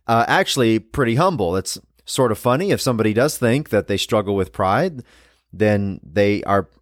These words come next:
are probably actually having a pretty good view of themselves, and they're probably one of the more humble people you'll meet. But I think all of us struggle with pride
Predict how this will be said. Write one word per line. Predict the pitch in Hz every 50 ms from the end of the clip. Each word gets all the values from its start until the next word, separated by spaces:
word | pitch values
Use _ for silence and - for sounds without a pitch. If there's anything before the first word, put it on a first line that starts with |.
| - -
are | 95 98
probably | - - 143 147 202 196 120 110 110 107
actually | 110 110 - - 113 107
having | 117 110 101 98
a | 95
pretty | - - 131 123 120 104
good | 107 110 101
view | 92 107 135 170
of | 190 170
themselves, | 110 104 98 - - 104 98 110 139 156 139 117
and | 107
they're | 120 131
probably | - - 127 117 110 101 110
one | 104 104 107 107
of | 101 95
the | 101 107
more | 107 110 110 104
humble | 127 156 190 185 160 -
people | - 101 90 - 85 87
you'll | 90 87 85 82
meet. | 85 85 85 80 -
But | 139 156
I | 151 196 233
think | - - 127 113
all | 104 98 101 98
of | 82
us | 90 90 -
struggle | - - 95 90 85 90
with | 85 82 78 -
pride | - 87 80 78 82 110 156 -